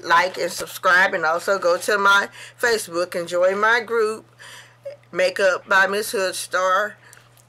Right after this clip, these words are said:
And subscribe here. And also join my Instagram, Makeup by Miss Hoodstar. I love y'all. And see y'all next time.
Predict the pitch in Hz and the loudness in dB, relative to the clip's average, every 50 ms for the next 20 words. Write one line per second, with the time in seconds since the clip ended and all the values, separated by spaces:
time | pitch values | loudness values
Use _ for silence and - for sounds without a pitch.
0 | _ _ - 190 185 180 175 175 170 175 175 175 196 196 - - 180 165 - - | _ _ -4 -2 -2 0 -2 -2 -2 -4 -6 -8 -12 -14 -8 -8 -8 -8 -8 -4
1 | - 185 180 - 170 180 202 202 196 214 233 208 196 196 196 208 233 226 - - | 0 2 4 4 4 4 2 0 -2 -4 -4 -2 0 0 0 -2 -4 -8 -12 -20
2 | - - _ - 175 175 175 175 165 175 185 196 180 - 233 214 196 190 190 170 | -20 -20 _ -4 -2 -2 -2 -2 0 0 0 0 0 0 -2 -2 -2 -2 0 0
3 | 175 175 185 185 196 208 202 208 208 - - - 269 370 - - - - 254 208 | 2 0 0 -2 -2 0 2 2 0 0 -2 -6 -6 -6 -6 -6 -4 -4 -4 -2
4 | 226 233 233 220 214 214 208 214 208 214 - - - _ _ _ 156 151 123 135 | 0 0 0 0 0 -2 -2 -4 -4 -6 -8 -14 -20 _ _ _ -14 -10 -6 -6
5 | 160 156 - - 190 185 190 185 185 208 208 208 214 214 220 226 240 233 - 311 | -6 -6 -2 2 4 4 4 4 2 2 2 4 2 0 -2 -2 -2 -4 -4 -4
6 | 285 294 294 - - - 226 202 185 - - - - - - _ _ - 175 165 | -4 -4 -4 -6 -2 2 2 2 2 2 -2 -6 -16 -20 -20 _ _ 2 2 2
7 | 160 165 175 180 190 196 208 208 208 214 214 208 214 214 214 220 220 - - - | 2 0 0 0 2 2 2 2 0 0 2 4 4 4 2 0 -2 -6 -16 -20
8 | _ _ _ _ 180 180 175 170 165 160 160 160 160 160 156 156 160 - - - | _ _ _ _ 0 0 0 0 0 0 0 0 -2 -2 -4 -4 -8 -12 -20 -20
9 | _ _ _ _ _ _ _ - _ _ _ _ _ _ _ _ _ - 208 202 | _ _ _ _ _ _ _ -20 _ _ _ _ _ _ _ _ _ -6 -4 -2
10 | 190 196 196 202 208 202 190 208 196 - - - - 233 214 214 208 214 220 220 | 2 2 4 4 2 2 0 -4 -4 -4 -6 -4 0 2 4 4 4 2 0 -4